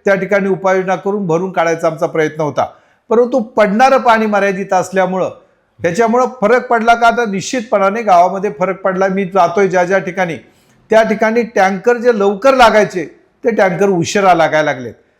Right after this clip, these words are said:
काही ठिकाणी टँकरापासून मुक्तता मिळाली, परंतु हे होत असताना पूर्ण पाण्याचा प्रश्न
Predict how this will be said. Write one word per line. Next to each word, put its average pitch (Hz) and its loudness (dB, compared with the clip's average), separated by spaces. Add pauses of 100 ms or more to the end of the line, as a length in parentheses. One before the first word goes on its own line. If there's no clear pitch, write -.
(140)
काही 214 2
ठिकाणी 226 0
टँकरापासून 226 0
मुक्तता 233 2
मिळाली, 190 2 (440)
परंतु 226 0
हे 214 2
होत 233 4
असताना 185 0 (480)
पूर्ण 269 2
पाण्याचा 220 0
प्रश्न 208 -2